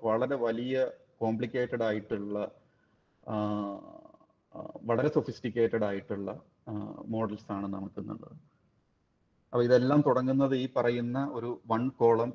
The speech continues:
ആ, ആ, മോഡൽ നിന്നാണ്. അപ്പൊ ആ മോഡൽ എന്ന് വെച്ചാൽ അതിന്റെ പ്രത്യേകത എന്ന് വെച്ചാൽ അതിന്റെ physics, അതിന്റെ theory വളരെ, ആ,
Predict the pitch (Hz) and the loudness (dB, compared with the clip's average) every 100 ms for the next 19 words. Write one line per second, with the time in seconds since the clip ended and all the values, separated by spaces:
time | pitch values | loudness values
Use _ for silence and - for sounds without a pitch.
0 | - - 110 101 104 - _ _ _ 120 | -8 -6 -2 -2 -4 -12 _ _ _ -6
1 | 110 98 110 107 107 107 98 - - 101 | -4 -2 0 0 0 0 -4 -6 -10 -2
2 | 107 120 117 123 135 135 135 135 131 131 | 0 0 0 2 2 2 2 2 2 2
3 | 120 120 127 180 - - 113 135 139 143 | 2 0 0 -2 -6 -6 -2 2 4 4
4 | 139 139 123 135 - 131 151 - 107 104 | 2 0 -2 -2 -4 -6 -8 -2 0 2
5 | 107 117 - _ _ _ 147 139 151 135 | 2 2 0 _ _ _ 2 4 6 6
6 | 120 123 117 - _ _ 117 104 98 95 | 6 6 4 -2 _ _ -2 0 0 -4